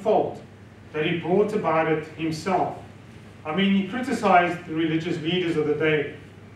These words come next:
and he probably deserved to die. But you see, the death of Christ was so unique because it was part of God's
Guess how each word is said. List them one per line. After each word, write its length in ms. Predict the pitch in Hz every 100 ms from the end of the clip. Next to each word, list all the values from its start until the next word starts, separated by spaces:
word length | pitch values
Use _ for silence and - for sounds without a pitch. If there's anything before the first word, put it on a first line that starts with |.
| -
and 140 | 151 165
he 140 | 180
probably 480 | 226 226 220 214 190
deserved 640 | 160 139 151 160 165 160 - -
to 140 | 156
die. 340 | 151 143 131 - - - - - - - -
But 180 | 165 156
you 60 | 185
see, 500 | - 240 233 202 - - -
the 100 | 160
death 260 | 160 226 226
of 200 | 233 -
Christ 400 | 214 208 196 - - - -
was 200 | 160 160
so 280 | 226 233 240
unique 640 | 208 190 202 214 - - - - -
because 440 | 170 190 202 190 - - -
it 160 | 175 170
was 200 | 190 185
part 460 | - 220 233 226 - -
of 240 | 170 156
God's 440 | 185 190 208 214